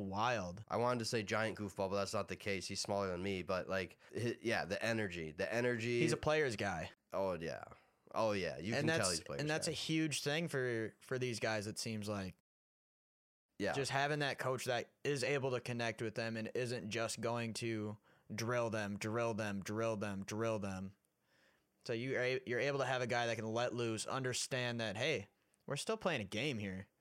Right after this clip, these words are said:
Speaker 2: Right, no doubt. So not to change it up on you really quick, but just, just looking at the Dolphins as a whole, right? The Chiefs, we know they've been pretty dominant all year.
Speaker 1: You know what you're gonna get with the Chiefs.
Speaker 2: Yeah.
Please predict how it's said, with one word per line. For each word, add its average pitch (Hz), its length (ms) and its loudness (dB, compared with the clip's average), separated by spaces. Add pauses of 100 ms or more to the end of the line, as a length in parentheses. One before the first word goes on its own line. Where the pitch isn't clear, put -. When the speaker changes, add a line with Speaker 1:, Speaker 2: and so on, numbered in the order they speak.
(380)
Speaker 2:
Right, 98 260 0
no 107 180 2
doubt. 101 300 0
So 110 300 2 (100)
not 120 220 -2
to 110 60 -4
change 110 280 2
it 110 60 2
up 113 140 2
on 107 160 2
you 101 80 0
really 104 280 2
quick, 107 360 -2
but 98 240 -2 (720)
just, 143 260 -4
just 135 220 -4
looking 156 300 2
at 139 140 2
the 120 60 0
Dolphins 98 580 -2
as 107 220 -2
a 107 80 0
whole, 92 420 -2
right? 95 240 0 (840)
The 120 80 -6
Chiefs, 147 380 0
we 123 120 0
know 113 380 4 (540)
they've 117 120 2
been 113 120 0
pretty 110 200 0
dominant 95 400 0
all 92 120 2
year. 90 100 -2
Speaker 1:
You 147 60 4
know 170 120 6
what 165 100 4
you're 156 80 2
gonna 131 160 0
get 113 180 2
with - 100 -2
the 107 60 -6
Chiefs. - 440 -4
Speaker 2:
Yeah. 98 260 0